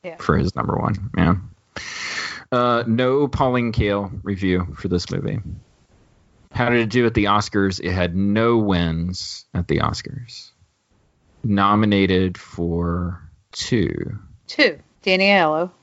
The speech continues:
Speaker 2: Mm-hmm.
Speaker 1: And then what's the second one? Screenplay? No. What is it?
Speaker 2: Original screenplay. So Spike missed out on Best Director and Best Picture.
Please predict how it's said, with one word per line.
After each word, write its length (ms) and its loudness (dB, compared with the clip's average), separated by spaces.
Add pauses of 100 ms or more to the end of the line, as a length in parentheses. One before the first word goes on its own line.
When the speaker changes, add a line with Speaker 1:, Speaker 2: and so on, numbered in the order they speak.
(560)
Speaker 2:
Mm-hmm. 220 2
Speaker 1:
And 320 0
then 140 0
what's 200 2
the 100 -4
second 260 0
one? 120 -10 (200)
Screenplay? 460 2 (160)
No. 100 -4 (600)
What 140 -12
is 100 -18
it? 40 -14
Speaker 2:
Original 340 2
screenplay. 840 2
So 680 2 (580)
Spike 520 0
missed 300 0
out 220 4
on 160 4
Best 260 0
Director 720 2 (840)
and 1040 -2
Best 260 0
Picture. 520 -2